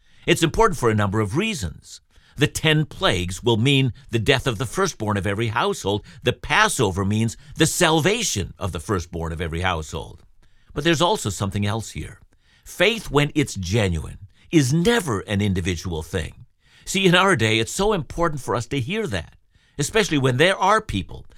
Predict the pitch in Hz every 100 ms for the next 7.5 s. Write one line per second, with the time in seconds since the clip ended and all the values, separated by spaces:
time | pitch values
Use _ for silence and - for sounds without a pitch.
0 | - 175 175 208 185 165 143 117 - -
1 | - 175 190 175 131 127 110 - 123 110
2 | 104 101 104 101 98 95 123 214 202 196
3 | 202 180 - - - 143 135 131 123 -
4 | - - 170 143 127 175 147 117 151 113
5 | 127 113 - - - 143 127 117 127 139
6 | 139 - 101 104 110 - - - - 170
7 | 78 - - 113